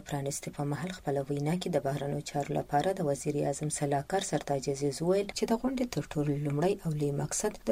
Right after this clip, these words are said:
روغې جوړې د عمل اړخ او د دې اهداف ټاکل دي چې حقیقي ټایم فریم طی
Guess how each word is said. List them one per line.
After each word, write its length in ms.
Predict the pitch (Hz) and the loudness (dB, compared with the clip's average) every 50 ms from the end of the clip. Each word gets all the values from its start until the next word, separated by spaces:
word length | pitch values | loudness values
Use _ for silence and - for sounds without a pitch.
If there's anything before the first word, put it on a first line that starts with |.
| 226 240 | 4 6
روغې 220 | 247 247 247 233 - - | 6 8 6 6 4 6
جوړې 220 | 185 180 180 190 | 4 4 4 4
د 80 | 196 185 | 2 0
عمل 320 | 143 - 151 139 139 143 143 147 147 | 0 0 2 0 0 0 0 2 2
اړخ 180 | 147 160 208 - - - - - | 2 2 2 0 -4 -4 0 2
او 80 | 214 | 2
د 100 | 220 220 240 240 | 6 6 4 6
دې 100 | 262 262 247 240 - 156 | 6 4 4 4 2 -4
اهداف 380 | - - - - 147 - - - | -6 -2 0 -2 -2 -2 -4 0
ټاکل 360 | - 196 175 - - 147 139 143 147 | 2 2 2 4 2 0 0 0 0
دي 80 | 165 | -2
چې 160 | 170 - - - 190 185 | -2 -2 -4 -4 -4 -4
حقیقي 400 | 226 - - 240 240 - - 269 | -4 2 2 2 2 4 0 0
ټایم 280 | 247 - - 147 151 143 - - | 0 2 0 0 0 0 -2 -4
فریم 220 | - 143 135 156 | -4 0 0 0
طی 260 | 180 185 - - 170 | 0 0 2 4 4